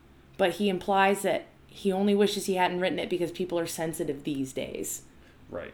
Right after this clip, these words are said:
Speaker 1: Which makes me think that he's like, "Oh, the millennials are so sensitive. They're so snowflakey."
Speaker 2: Yeah, I mean, it's hard to say. I don't, 'cause I only read it. I didn't, it wasn't like an audio interview. I don't know the tone, but
Speaker 1: Mm-hmm.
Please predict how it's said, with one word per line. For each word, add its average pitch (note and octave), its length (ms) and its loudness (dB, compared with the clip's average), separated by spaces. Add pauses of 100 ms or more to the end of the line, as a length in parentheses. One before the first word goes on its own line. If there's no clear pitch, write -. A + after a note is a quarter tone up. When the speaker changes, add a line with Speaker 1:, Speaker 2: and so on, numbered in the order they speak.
(160)
Speaker 1:
Which G#3+ 180 2
makes G#3 200 4
me G#3 80 4
think G3 240 0
that F3 120 0
he's F3+ 160 0
like, B2 240 -2
"Oh, F3 440 6
the F3 100 2
millennials F#3 840 6
are E3+ 80 0
so E3 480 2
sensitive. E3 680 -2
They're E3+ 140 0
so E3+ 160 -6
snowflakey." D3 880 -6 (380)
Speaker 2:
Yeah, A2 260 2
I A2 100 0
mean, B2 160 4
it's A2+ 140 -2
hard B2 240 -2
to G#2+ 60 -6
say. F#2+ 500 -4
I G2+ 80 -4
don't, F#2+ 220 -6 (240)
'cause A2 140 -6
I G#2+ 80 4
only A2 240 2
read F#2+ 220 -4
it. F2 180 -6 (100)
I G#2 60 -2
didn't, G#2 260 -4 (520)
it A2+ 60 -6
wasn't A2 260 -2
like F#2 140 -8
an F2 160 -8
audio F2 440 -8
interview. C#2+ 360 -12
I D2+ 40 -10
don't D2+ 180 -10 (120)
know F2+ 140 -8
the C#2+ 80 -10
tone, - 480 -14
but F3 200 -2
Speaker 1:
Mm-hmm. D#3+ 180 -6